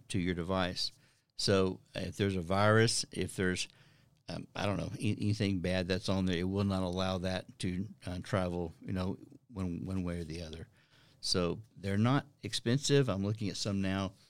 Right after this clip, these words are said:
Here's a five-pack for twenty dollars, and I think you can buy one for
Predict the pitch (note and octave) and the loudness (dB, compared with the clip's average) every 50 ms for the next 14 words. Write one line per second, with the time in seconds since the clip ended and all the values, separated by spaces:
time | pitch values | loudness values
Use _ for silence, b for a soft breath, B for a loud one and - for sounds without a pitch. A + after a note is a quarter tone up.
0 | b b b b _ - C3 G#2+ F2+ - - - G2 G2 F#2+ - - - G2+ F#2+ | b b b b _ -2 0 0 0 -2 0 0 0 2 0 0 -2 0 0 0
1 | F#2+ - - - - F2 - - - G#2 G2 F#2+ F2+ F2+ F2 F2 F2 F2+ F2 F#2 | 0 -2 -4 -6 -6 -6 -4 -4 -2 -2 0 0 0 0 -2 -2 0 -2 -2 -2
2 | - - F#2 E2+ - F#2+ G2 - - F2+ F2+ G#2 F2+ D#2 F2 F2 F2 E2 E2 F2+ | -4 -4 -6 -4 -4 -4 -4 -2 -4 -4 -2 -2 -2 0 0 0 0 0 -2 -2
3 | F#2 F2+ F2 E2+ - - - E2 E2 | -2 -2 -2 -4 -6 -6 -6 -6 -6